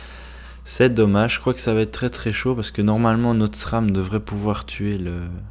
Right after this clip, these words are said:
le, comment dire, le Kra assez facilement. Je pense qu'il est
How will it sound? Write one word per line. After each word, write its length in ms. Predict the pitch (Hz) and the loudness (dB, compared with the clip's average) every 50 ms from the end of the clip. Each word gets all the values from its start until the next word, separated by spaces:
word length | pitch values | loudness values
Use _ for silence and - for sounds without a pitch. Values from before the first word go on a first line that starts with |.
| - - - - - - - - - - - - - - - - - - - - - - | -16 -18 -18 -20 -20 -20 -20 -18 -18 -18 -18 -18 -18 -18 -20 -18 -20 -20 -20 -20 -16 -10
le, 260 | 85 82 82 82 80 | -6 -2 -2 -2 -2
comment 220 | 78 - 87 85 85 | -4 -4 -4 -4 -4
dire, 220 | 82 87 85 87 | -4 -4 -4 -2
le 140 | 87 92 87 | -2 -2 -2
Kra 240 | - - - - 95 | -4 -6 -6 -4 -4
assez 200 | 98 - - - | -6 -6 -8 -10
facilement. 720 | 104 95 85 - - - 85 85 87 92 117 143 165 - - - - - - - - - - - - - - - - - - - - - - - - - - - - - | -6 -6 -8 -6 -6 -6 -4 -4 -2 -4 -4 -6 -8 -10 -14 -18 -18 -18 -18 -18 -18 -18 -18 -18 -18 -18 -18 -18 -20 -20 -20 -20 -20 -20 -20 -18 -18 -18 -18 -18 -12 -8
Je 120 | 98 92 92 | -6 -6 -6
pense 360 | - - - 113 113 - - | -6 -4 -6 -6 -6 -6 -8
qu'il 180 | - 107 95 | -6 -4 -4
est 120 | 95 90 | -4 -4